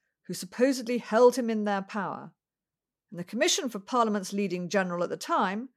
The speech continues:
called for the preservation of the king's person. Then the bloodshed began and bitterness grew. In sixteen forty-five, with the advent of a reformed new model army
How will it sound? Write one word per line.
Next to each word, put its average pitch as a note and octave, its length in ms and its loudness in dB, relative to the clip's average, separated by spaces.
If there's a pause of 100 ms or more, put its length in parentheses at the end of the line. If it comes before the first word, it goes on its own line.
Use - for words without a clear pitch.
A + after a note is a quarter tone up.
(420)
called A#3 300 2
for G#3+ 300 -2 (180)
the - 80 -14
preservation A#3 1000 2 (120)
of D3+ 140 -10
the E3+ 80 -6
king's F3+ 500 -6
person. F3+ 640 -6 (920)
Then G#3+ 380 0 (200)
the G#3 80 -8
bloodshed F#3 580 2
began D#3+ 520 -4 (200)
and - 220 -10
bitterness G#3 480 4
grew. E3 480 -6 (960)
In G#3+ 60 -4
sixteen E4 400 0
forty-five, A#3+ 840 0 (280)
with F#3+ 100 -6
the G3+ 160 0
advent C4 460 4
of F#3+ 100 0
a G3+ 80 4
reformed G#3 720 2
new A3 300 0
model G3 420 2
army G#3+ 520 -2